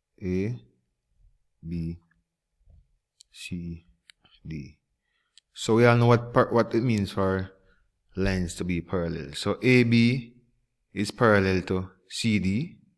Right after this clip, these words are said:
All right. So whatever the gradient of A B is, notice C D has the same slopeness, and of course that would be zero, don't it? It's a flat. Both of them are flat.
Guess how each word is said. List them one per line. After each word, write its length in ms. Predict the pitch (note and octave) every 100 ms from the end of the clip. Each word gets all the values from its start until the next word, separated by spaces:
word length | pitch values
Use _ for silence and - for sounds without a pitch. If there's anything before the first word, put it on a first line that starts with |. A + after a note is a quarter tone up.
| _ _ _ _ _ _ _ _ _ _
All 120 | G2 F2+
right. 280 | G2 B2+
So 380 | C#3+ A#2+ A2+ A#2 - _ _ _ _ _ _ -
whatever 460 | F2+ G#2 - A#2+
the 100 | B2+
gradient 520 | C3+ C3+ G#2+ G#2+ G2+ G#2+
of 280 | G2+ - -
A 200 | A2+ A2+
B 240 | G2 G2 F#2+
is, 340 | C3 F3 -
notice 420 | A#2 A#2+ A#2 A#2+ -
C 160 | C#3+
D 120 | A#2+
has 100 | A2+
the 80 | G#2
same 280 | G#2+ A2 F#2+
slopeness, 460 | - F#2+ D2 C#2+ D#2+
and 140 | F2+
of 120 | F#2+
course 180 | - F#2+
that 140 | -
would 100 | F2
be 80 | G2+
zero, 240 | G2+ F#2 E2
don't 260 | F#2 F2
it? 140 | D2+ -
It's 100 | E2+
a 60 |
flat. 480 | - G#2 F#2+ F2 -
Both 160 | C#3 G3+
of 60 |
them 120 | G3+
are 120 | G#3 G3+
flat. 200 | A2+